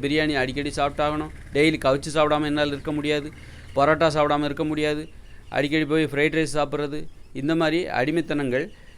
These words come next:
இந்த மாதிரி அடிமைப்படும் போது அதை பெருமையா சொல்லிப்பாங்க. "தம் அடிக்காம என்னால இருக்க முடியாது, சரக்கு அடிக்காம என்னால இருக்க முடியாது", எல்லாமே உங்களுக்கு நோயை தரும். இந்த மாதிரி என்னால முடியாது, முடியாதுன்னு சொல்றீங்களா, அது இல்லாம என்னால இருக்க முடியாதுன்னு சொல்றீங்களா, அது எல்லாமே நோயை தரும். அதுபோல வந்து அழிவை தரும், ஆபத்தானது.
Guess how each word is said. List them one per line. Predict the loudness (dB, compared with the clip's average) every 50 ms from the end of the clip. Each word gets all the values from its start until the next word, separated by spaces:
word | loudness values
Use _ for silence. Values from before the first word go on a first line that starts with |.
| -14 -8
இந்த | -4 -2 2
மாதிரி | 4 4 6 6 6
அடிமைப்படும் | 6 6 4 2 2 2 0 2 2
போது | 4 4 4
அதை | 4 4 2 0
பெருமையா | 0 0 2 2 2 0
சொல்லிப்பாங்க. | 0 -2 -4 -2 -4 -4 -4 -2
"தம் | 0 0 2 2 2
அடிக்காம | 0 0 0 -2 -2
என்னால | 0 0 0 -2
இருக்க | -2 -4 -4 -4
முடியாது, | -4 -2 -2 -2 -2
சரக்கு | -2 -4 -4 -2 -4
அடிக்காம | -6 -4 -4 -4 -4
என்னால | -2 -2 -2 0 -2
இருக்க | -2 -2 -4 -4
முடியாது", | -4 -2 -2 -4 -4 -6 -8 -12 -16 -8
எல்லாமே | -2 0 0 0 2 2 2 2 2 2 2
உங்களுக்கு | 2 2 0 0 -2 -2
நோயை | -2 -2 -2 -2
தரும். | -2 -4 -6 -8 -10 -10 -8
இந்த | -4 -2 -2
மாதிரி | 0 0 0 0 0
என்னால | 0 2 2 0 0 0
முடியாது, | 0 0 0 2 2 2 0
முடியாதுன்னு | 0 0 0 -2 -2 -2 -4
சொல்றீங்களா, | -4 -4 -2 -2 0 0 0
அது | 0 0 0
இல்லாம | -2 0 0 0 0 2
என்னால | 2 2 2 2 2 0
இருக்க | 0 -2 -4
முடியாதுன்னு | -2 0 0 0 -2 -2 -4
சொல்றீங்களா, | -6 -4 -4 -2 -2 -4 -4 -6 -10 -12 -12 -8 -6 -2
அது | -2 0 0
எல்லாமே | 0 2 2 2 2 2 2
நோயை | 0 2 0 0 0 -2
தரும். | -4 -6 -8 -10 -14 -20 -20 -20 -20 -20 -18 -12 -10 -8 -8 -8 -10 -12 -14 -16 -8 0
அதுபோல | 2 2 4 6 6 6 6
வந்து | 6 4 2 0 0 -2 -2 -6 -10 -4
அழிவை | 2 4 6 6 6 6 4 4
தரும், | 2 0 -2 2 4
ஆபத்தானது. | 4 4 4 4 2 2 0 0 0 -2 -4 -8